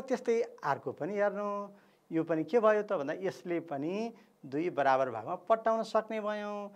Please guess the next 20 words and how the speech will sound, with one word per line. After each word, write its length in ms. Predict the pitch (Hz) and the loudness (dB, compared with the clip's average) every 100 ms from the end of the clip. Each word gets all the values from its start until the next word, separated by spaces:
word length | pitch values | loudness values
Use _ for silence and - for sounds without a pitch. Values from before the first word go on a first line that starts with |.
| - _ 160 | -20 _ -4
यता 120 | 175 | -2
पट्टायौँ 440 | 175 170 170 165 | -2 0 0 0
भने 480 | 160 160 160 165 160 | -2 -4 -4 -4 -4
बराबर 460 | 131 127 139 185 190 | -2 4 4 4 2
भाग 220 | 165 185 | 0 -4
छ, 120 | - 180 180 180 - _ - | -4 -6 -6 -8 -16 _ -4
राइट 200 | 120 120 | -2 -2
साइडको 340 | - 113 - 143 | -6 -10 -6 -4
र 100 | 202 | 0
लेफ्ट 220 | 214 214 | 0 0
साइडको 420 | 202 190 190 190 185 185 180 139 | 0 -2 -4 -4 -4 -4 -4 2
हो। 160 | 175 247 139 - - _ | 4 4 0 -8 -20 _
यसलाई 160 | 165 | -2
पट्टायो 340 | 160 165 160 135 | 4 4 4 0
भने 120 | 160 | -2
दुई 120 | 190 196 | -4 0
बराबर 240 | 190 190 | 2 2
भागमा 220 | 165 180 170 | 0 -4 -2
पट्टाउन 320 | 190 190 190 | -2 -2 -4
सक्छौँ। 480 | - 185 - 180 | -4 -4 -6 -10